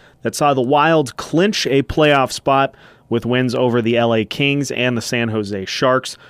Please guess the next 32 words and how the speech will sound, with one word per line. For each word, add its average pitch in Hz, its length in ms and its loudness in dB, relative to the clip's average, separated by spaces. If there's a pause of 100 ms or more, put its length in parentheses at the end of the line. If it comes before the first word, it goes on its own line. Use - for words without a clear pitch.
(180)
We 127 180 0
will 123 220 0
hand 123 240 -2
out 120 140 2
our 113 100 0
three 117 220 -4
stars 110 340 -2
of 98 60 -6
the 98 60 -6
weekend. 151 520 0 (320)
We'll 127 160 0
go 127 240 2
over 123 220 0
some 123 240 0
overreaction 139 920 2
or 123 280 2
not 117 420 0
from, 127 380 0
uh, 117 100 2
what 123 240 0
we 131 80 0
saw 127 380 0 (500)
in 127 340 0
this 123 280 -2
weekend's 120 400 0
action, 147 500 0
and 190 260 2
we 185 80 4
will 147 120 4
turn 170 260 0
our 175 140 4
attention 147 560 -2